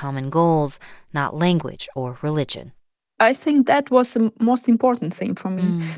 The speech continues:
Speaker 2: because he saw in the future, uh, in the Second World War, uh, what happened to Polish community in Ukraine, what happened with Jewish community. So
Speaker 1: The killing of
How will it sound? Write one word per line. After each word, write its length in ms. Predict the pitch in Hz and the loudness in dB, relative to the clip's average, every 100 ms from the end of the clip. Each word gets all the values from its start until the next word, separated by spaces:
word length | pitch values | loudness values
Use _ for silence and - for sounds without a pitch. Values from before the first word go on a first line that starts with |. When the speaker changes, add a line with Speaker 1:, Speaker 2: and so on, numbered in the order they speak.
| - | 0
Speaker 2:
because 220 | 254 254 | 0 2
he 160 | - 262 | 2 2
saw 500 | - - - - - _ | 2 -2 -2 -4 -6 _
in 140 | 233 226 | 2 2
the 100 | 214 - | 2 2
future, 440 | 247 262 - 214 220 - - - | 0 0 -2 -4 -6 -10 -8 -4
uh, 40 | 190 - | -2 0
in 80 | 214 | 0
the 80 | 202 262 | 2 0
Second 260 | 247 214 - | 2 0 2
World 260 | 185 196 - | 0 0 -4
War, 180 | - - - - | -4 -4 -8 -2
uh, 140 | 185 175 196 | 0 2 0
what 140 | 220 | 0
happened 480 | 233 233 214 196 202 | 0 0 0 -4 -2
to 160 | 208 | -2
Polish 580 | 208 - 277 - 170 - - | -2 0 0 0 -4 -10 -2
community 500 | 202 202 196 180 202 | 0 2 0 -4 -6
in 260 | 202 196 190 | -4 -4 -2
Ukraine, 540 | 185 185 185 185 214 - - - - | -4 -6 -6 -6 -8 -10 -20 -20 -6
what 100 | 214 - | -6 0
happened 300 | 254 - 202 - | 0 2 0 0
with 340 | 202 202 - | -2 -4 -6
Jewish 320 | - 254 185 - | 0 0 0 -4
community. 520 | 202 190 185 185 202 | -4 -2 -4 -6 -8
So 180 | 202 - - - - 175 | -6 -6 -8 -12 -4 -4
Speaker 1:
The 100 | - | 2
killing 260 | 214 214 160 | 6 6 4
of 120 | 143 | -2